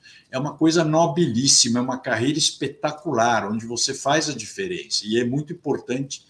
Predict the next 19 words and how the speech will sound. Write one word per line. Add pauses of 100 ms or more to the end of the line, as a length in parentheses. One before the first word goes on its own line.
(300)
que
pessoas
preparadas, (440)
pra
se
prepararem
mais
ainda.
O
caminho
bom (300)
é
você
ir
da
área
pública
pra
privada.